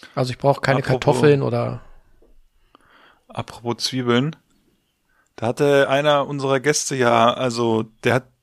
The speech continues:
Speaker 2: ist wirklich in die Küche gegangen und hat, also ich will jetzt nicht sagen, das war Kochen oder so, aber es ging in die Richtung, ne? Der hat ja so Zwiebeln gepickelt, ne? Und hatte dann ja so ein Schraubglas mitgebracht und hatte die ja, glaub ich, einen Tag vorher schon angesetzt oder so, der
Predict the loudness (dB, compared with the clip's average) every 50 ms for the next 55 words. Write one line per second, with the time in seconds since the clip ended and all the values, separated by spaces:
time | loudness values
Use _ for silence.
0 | -16 -10 -8 -4 -2 -2 -2 -2 -6 -4 -4 -4 -4 -4 -6 -2 -2 -2 -2 0
1 | 2 2 2 2 0 -2 -2 -2 -2 -4 _ -6 -4 -2 -2 -2 -4 -6 -6 -4
2 | -4 -4 -4 -6 -8 -12 -12 -4 0 0 0 0 0 -4 -6 -8 -4 -4 -4 -4
3 | 0 -2 -2 -2 0 -2 -2 0 0 0 -2 -2 -2 -2 -2 0 2 2 0 0
4 | -2 -4 -4 -4 -4 -4 -4 -2 -2 -2 -4 -4 -6 -8 -6 -4 -4 -2 0 2
5 | 0 2 2 0 0 0 -2 -4 -6 -6 -6 -4 -2 -2 0 0 -2 -2 -4 -4
6 | -2 2 2 2 2 0 -2 -2 -2 -2 -4 -6 -12 -20 -20 -20 -20 -20 -20 -14
7 | _ -4 -2 0 0 0 0 0 0 0 -2 -4 -4 -6 -6 -6 -6 0 0 0
8 | 0 2 0 0 0 0 -2 -6 -4 -4 -4 -2 0 0 0 -2 -2 -8 -14 -12
9 | -8 -6 -4 -4 -4 -6 -8 -6 -4 -4 -2 -2 -2 -4 -2 -2 -4 -4 -4 -6
10 | -6 -4 -4 -4 -4 -4 -4 -2 -2 -2 -4 -6 -8 -8 -8 -10 -12 -14 _ -10
11 | -8 -6 -6 -6 -6 -6 -8 -6 -6 -6 -4 -4 -4 -4 -6 -8 -14 -20 -20 -18
12 | -16 -16 -16 -18 -18 _ 0 0 0